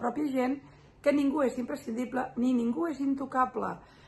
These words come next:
ni tan sols l'esforçat Ábalos que el portava amb cotxe quilòmetre a quilòmetre quan estava enfrontant-se als barons del partit per guanyar la secretaria general del psoe. Ningú, ni aquest,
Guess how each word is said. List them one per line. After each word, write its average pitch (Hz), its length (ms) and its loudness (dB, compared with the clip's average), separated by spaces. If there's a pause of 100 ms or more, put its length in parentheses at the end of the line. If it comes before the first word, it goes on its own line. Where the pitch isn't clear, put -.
(140)
ni 226 80 0
tan 208 240 -2
sols 262 400 2
l'esforçat 226 640 0
Ábalos 240 480 4
que - 80 -6
el 226 80 0
portava 226 480 2
amb 220 160 -2
cotxe 240 400 0
quilòmetre 233 680 2
a 226 100 2
quilòmetre 226 540 2 (340)
quan 208 220 0
estava 226 480 2 (420)
enfrontant-se 247 800 4
als 208 140 -2
barons 220 260 2
del 254 160 0
partit 208 320 -4
per 202 160 -4
guanyar 190 300 -2 (680)
la 240 160 2
secretaria 208 480 -2
general 180 400 -6
del 170 160 -10
psoe. 160 380 -10 (840)
Ningú, 247 300 0 (180)
ni 226 160 2
aquest, 254 540 0